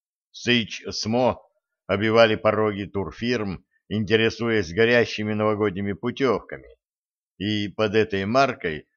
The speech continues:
собирая все доступные данные о подмосковных пансионатах.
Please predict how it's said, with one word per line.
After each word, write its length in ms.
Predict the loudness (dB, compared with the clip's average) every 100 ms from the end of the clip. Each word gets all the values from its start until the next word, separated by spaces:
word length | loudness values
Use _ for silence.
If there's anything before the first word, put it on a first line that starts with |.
| _ -8
собирая 480 | 0 4 6 4 2
все 400 | -6 0 2 4
доступные 600 | 0 -2 -8 -6 -6 0
данные 600 | 6 6 6 0 -2 -2
о 20 |
подмосковных 760 | -2 -4 -4 -2 -2 -2 -6 -4
пансионатах. 840 | -6 -4 -2 0 0 -4 -6